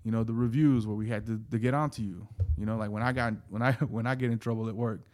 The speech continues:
you know, you know, I had to sign a paper saying that I understood that I was in trouble and blah, blah, blah." Nope. What did they ask him for? His sermons,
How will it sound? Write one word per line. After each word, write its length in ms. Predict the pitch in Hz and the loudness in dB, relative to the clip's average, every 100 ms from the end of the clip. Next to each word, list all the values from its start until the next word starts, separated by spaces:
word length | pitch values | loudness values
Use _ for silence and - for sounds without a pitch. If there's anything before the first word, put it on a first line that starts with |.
| - - - _ _ | -14 -14 -20 _ _
you 80 | 110 | -2
know, 320 | 110 104 98 - _ _ _ _ _ | 0 -2 -8 -14 _ _ _ _ _
you 80 | 104 | -4
know, 60 | |
I 40 | 110 | -2
had 140 | 120 | -2
to 60 | 104 | -4
sign 280 | 117 110 107 | -2 0 -2
a 100 | 101 _ _ | -4 _ _
paper 320 | 131 123 110 | 0 0 -4
saying 320 | - 107 107 | -4 -2 -2
that 100 | 104 | -2
I 120 | 104 110 | -2 -2
understood 580 | 107 - 113 113 110 | -2 -4 0 0 0
that 80 | 107 | -2
I 80 | 104 | -4
was 160 | 104 104 | -6 -6
in 80 | |
trouble 480 | 101 117 107 104 104 | -4 -2 -2 -4 -8
and 80 | 101 | -8
blah, 160 | 104 101 | -8 -8
blah, 100 | 101 | -4
blah." 280 | 135 101 104 - _ _ _ - _ _ - - - - - _ - - - - | -2 -4 -8 -18 _ _ _ -20 _ _ -20 -20 -20 -18 -18 _ -20 -20 -16 -2
Nope. 180 | 127 - | -2 0
What 140 | 120 120 | -2 0
did 100 | 123 | -2
they 80 | |
ask 240 | 127 139 - | -2 -2 -4
him 80 | 135 | -4
for? 280 | 160 160 - _ _ _ _ _ _ _ _ - - _ | -2 -2 -6 _ _ _ _ _ _ _ _ -20 -20 _
His 140 | 101 | -12
sermons, 640 | - 113 101 92 92 - | -6 -6 -6 -10 -16 -20